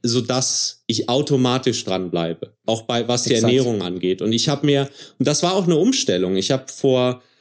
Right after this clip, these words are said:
Speaker 1: ja, das ist jetzt schon lange her, aber es, na, als ich angefangen hab mit dem Thema Fitness und so, da hab ich, glaub ich, jeden Tag Schokolade gegessen. Und,
Speaker 2: <laughs>
Speaker 1: äh, es war schon erstmal eine Umstellung und das ist für mich dann keine Disziplin, sondern darfst du ein bisschen,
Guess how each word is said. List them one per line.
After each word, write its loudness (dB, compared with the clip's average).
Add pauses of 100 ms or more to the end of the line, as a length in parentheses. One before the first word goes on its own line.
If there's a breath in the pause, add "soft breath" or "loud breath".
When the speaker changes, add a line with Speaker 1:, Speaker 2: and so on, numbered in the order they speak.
(540 soft breath)
Speaker 1:
ja, 0
das 2
ist 0
jetzt 0
schon 0 (600 loud breath)
lange 2
her, 4
aber 2
es, -4
na, 2
als -2
ich -2
angefangen 2
hab 0
mit -2
dem 0
Thema 0
Fitness -2
und 0
so, 2
da 2
hab 2
ich, -4
glaub 2
ich, 2
jeden 2
Tag -8
Schokolade -4
gegessen. -4 (560 loud breath)
Und, 2
Speaker 2:
<laughs> -8
Speaker 1:
äh, 0
es -2
war 0
schon 2
erstmal -2
eine 2
Umstellung -2
und 0
das -2
ist 0
für 0
mich 0
dann 0
keine -2
Disziplin, 0
sondern 0
darfst -2
du 0
ein 0
bisschen, 0